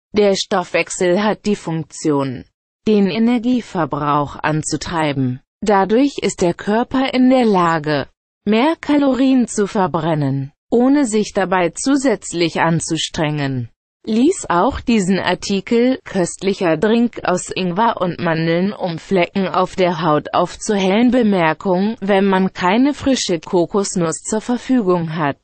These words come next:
kann man auch die Milch anstelle des Wassers verwenden.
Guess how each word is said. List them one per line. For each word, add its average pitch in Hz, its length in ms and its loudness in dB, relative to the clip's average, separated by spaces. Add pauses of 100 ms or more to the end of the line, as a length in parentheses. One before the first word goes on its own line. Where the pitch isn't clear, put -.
(960)
kann 240 220 2
man 233 200 4
auch 180 300 -2 (120)
die 190 140 -2
Milch 240 380 0
anstelle 233 760 2
des 233 280 -2
Wassers 196 500 0
verwenden. 240 760 -2